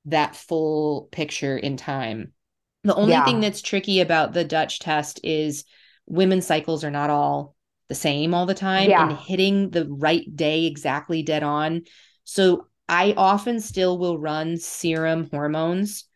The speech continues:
Speaker 1: So I'll run blood tests for estrogen, progesterone, testosterone to just make sure, like, our raw materials are where we want them to be.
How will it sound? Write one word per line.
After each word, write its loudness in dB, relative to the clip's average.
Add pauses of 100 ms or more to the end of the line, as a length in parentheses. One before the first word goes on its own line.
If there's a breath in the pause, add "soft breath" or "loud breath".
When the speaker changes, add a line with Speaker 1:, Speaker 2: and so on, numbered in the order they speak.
(100)
Speaker 1:
So -2
I'll 4
run 4
blood 2
tests -4
for 0
estrogen, -2
progesterone, -2
testosterone -4
to -8
just -4
make 2
sure, 0
like, 0 (500)
our 4
raw 4
materials -4
are -6
where 0
we 2
want -4
them -4
to -2
be. 0